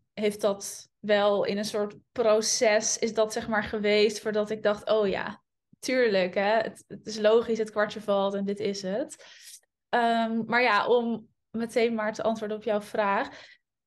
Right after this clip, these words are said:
Ik denk dat mijn waarom heel erg zit in een soort van drie elementen en drie thema's. En dat gaat heel erg over een stukje, eh, vrijheid wel ervaren, een stukje onafhankelijkheid en een stukje kracht in jezelf ervaren.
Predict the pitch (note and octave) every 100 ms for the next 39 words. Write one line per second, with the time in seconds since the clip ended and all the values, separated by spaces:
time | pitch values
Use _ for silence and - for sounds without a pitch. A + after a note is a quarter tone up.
0 | _ - A#3+ B3+ B3+ B3+ A3 A3+ A#3 B3
1 | A#3+ - - A#3 A#3 C4 C4 B3+ C4 B3+
2 | B3+ C4 C4 B3+ A#3+ B3+ A#3+ A#3 A3 A3+
3 | A3+ - G#3+ G#3+ G3+ G3+ B3 B3+ B3+ G#3+
4 | G#3+ G#3+ G3 G#3 A3+ G#3+ A#3 C#4 - A3
5 | A3 A3+ A3 A3 C4 C4 G#3 G3+ G#3 G#3+
6 | A3 G#3+ G#3+ - G#3 - G3+ G3 - G3+
7 | G3+ G#3 - G3 G#3+ A3 A3+ A3 A3 A3
8 | G#3 G#3+ G#3 A3+ A3+ A3+ - A3+ - G#3+
9 | G#3+ G#3+ G#3+ A3+ G#3+ G#3 G3 F#3+ G3+ -
10 | G3 F#3+ G3+ - A3 A3 - G3 G3 -
11 | G#3 F#3+ D4 - - - - - A3 A3
12 | G#3+ G#3+ A3 G#3+ G#3 G#3+ G3+ G3+ G#3+ G#3+
13 | C#4